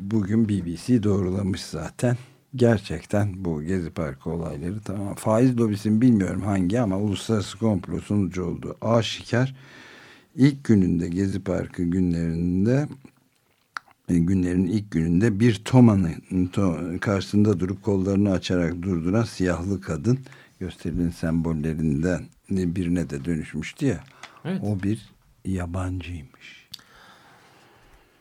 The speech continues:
Speaker 1: Ya.
Speaker 2: Ya.
Speaker 1: Kate Mullen, B B C Türkçe'ye kimliği ve gerçekleştirdiği eylemle ilgili şöyle söylemiş. "Değişim programcısı, programı öğrencisiyim. Avustralyalı bir öğrenciyim. Yirmi bir yaşında.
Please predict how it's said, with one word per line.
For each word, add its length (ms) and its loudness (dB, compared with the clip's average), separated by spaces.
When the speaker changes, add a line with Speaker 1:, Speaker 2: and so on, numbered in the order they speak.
Speaker 1:
Ya. 320 -4
Speaker 2:
Ya. 240 -6
Speaker 1:
Kate 400 4
Mullen, 340 6
B 200 4
B 120 4
C 200 -2
Türkçe'ye 420 2
kimliği 480 8
ve 100 6
gerçekleştirdiği 1080 0
eylemle 480 -2
ilgili 480 -2
şöyle 340 -2
söylemiş. 680 0
"Değişim 440 6
programcısı, 1080 -2
programı 440 2
öğrencisiyim. 840 2
Avustralyalı 720 0
bir 100 -2
öğrenciyim. 640 4
Yirmi 400 6
bir 120 6
yaşında. 640 -2